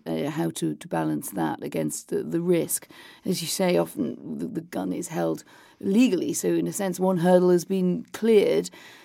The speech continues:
Background checks is, is obviously the, you know, the, the subject that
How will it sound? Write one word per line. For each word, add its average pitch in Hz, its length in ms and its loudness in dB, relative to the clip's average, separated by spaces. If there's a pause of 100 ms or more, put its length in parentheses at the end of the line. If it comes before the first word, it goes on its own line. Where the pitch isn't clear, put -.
(160)
Background 180 540 0
checks - 440 -4
is, 165 180 -4
is 175 180 -6
obviously 90 760 -6
the, 87 80 -8
you 85 300 -8
know, - 100 -8
the, - 220 -12
the 170 120 -10
subject - 460 -10
that 165 140 -6